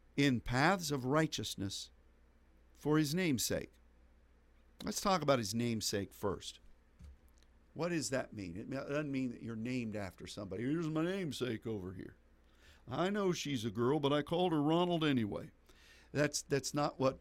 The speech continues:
that's not what this means here. It's, it's that you emerge from this place according to the plan of God, and you've been given authority to represent his name.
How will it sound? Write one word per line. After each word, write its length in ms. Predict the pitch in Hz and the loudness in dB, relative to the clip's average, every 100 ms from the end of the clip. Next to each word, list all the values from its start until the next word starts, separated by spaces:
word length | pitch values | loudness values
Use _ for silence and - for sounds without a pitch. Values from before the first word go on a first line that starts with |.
| - - | -12 -8
that's 300 | 123 - 139 | -6 -4 -2
not 200 | 143 - | -2 0
what 240 | 120 - | -2 0
this 220 | 127 - | -4 -2
means 320 | 127 127 113 | 0 0 0
here. 220 | - - - _ _ _ - - - _ - 135 | -4 -8 -12 _ _ _ -20 -20 -20 _ -10 -2
It's, 340 | 135 - - | -2 0 -2
it's 260 | 147 147 - | -2 -2 -2
that 300 | 131 131 117 | -2 -2 -2
you 440 | 139 196 185 165 - - | -2 0 0 -2 -6 -4
emerge 600 | 131 127 139 180 214 165 - | 0 0 2 2 2 0 -2
from 220 | 165 139 | -2 0
this 260 | 147 147 - | 0 0 -2
place 680 | - 147 120 98 - - - _ _ - - - | 0 2 2 0 -4 -6 -12 _ _ -20 -20 -14
according 440 | 123 - 170 160 147 | -8 2 4 4 2
to 60 | |
the 100 | 113 | -2
plan 380 | 113 - 160 170 | -2 0 2 4
of 160 | 165 127 | 2 0
God, 480 | 147 120 101 98 - - - _ - - - - | 2 2 2 -2 -10 -20 -20 _ -20 -20 -20 -10
and 200 | 117 123 | -6 -2
you've 180 | 151 190 | 0 0
been 220 | 190 180 | 0 2
given 240 | 170 156 | 2 2
authority 680 | 135 - - 185 175 151 127 | 0 -2 2 4 6 4 0
to 100 | 107 | 0
represent 800 | 104 104 165 165 170 139 151 127 | 0 2 2 4 2 2 2 2
his 280 | 113 139 107 | 2 2 2
name. 360 | 117 117 90 | 0 0 -2